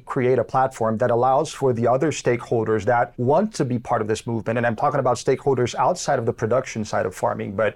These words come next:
you can think about people or entities that are upstream or downstream from the farmer, that want to help in making this movement happen, but also need a better structure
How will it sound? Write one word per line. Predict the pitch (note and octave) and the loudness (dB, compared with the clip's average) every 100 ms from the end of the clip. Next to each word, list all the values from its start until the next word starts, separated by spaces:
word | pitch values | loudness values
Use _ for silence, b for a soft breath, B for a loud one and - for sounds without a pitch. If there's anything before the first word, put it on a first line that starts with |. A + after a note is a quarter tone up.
| - | -2
you | C#3 A#2+ | -2 0
can | C3+ | 0
think | C3+ | 2
about | B2+ B2 B2 | 2 0 0
people | C#3 C3 A#2 A2 | -2 2 0 2
or | B2 - | 0 2
entities | C#3 C3 B2+ B2 A#2 | 0 0 -2 0 2
that | A#2+ | 2
are | A#2 G#2+ - | 2 0 -2
upstream | D3+ E3 - D3 C3 | 0 0 0 -2 0
or | A2+ | 0
downstream | G#2+ B2+ D3+ - A#2 | 2 0 0 -4 -6
from | G#2+ A2 | -2 -2
the | G#2 | -2
farmer, | - A2+ G#2+ G#2 G#2 - - | 0 0 2 0 -4 -6 -2
that | B2 C3 | 0 0
want | A#2 C3 F#3+ A3 - | 0 2 2 0 -2
to | C3+ | -4
help | - E3 D#3 - - _ | 0 0 0 -2 -10 _
in | C#3 B2 C3 - | -2 -2 -4 -4
making | B2 B2+ B2+ A2+ | -2 0 0 -2
this | A2 E3+ | 0 0
movement | F3+ C3 | 0 0
happen, | B2 A#2+ A#2+ A#2 | 0 0 0 0
but | A2 - | 0 2
also | E3+ A3 G#3+ E3 | 2 2 0 0
need | C#3+ D3+ D#3+ C3 _ | 0 0 0 -4 _
a | C3+ B2 C3+ | 0 2 2
better | B2+ | 2
structure | A2+ - F3+ F#3+ - B2 A#2 | 0 -2 0 -2 0 0 0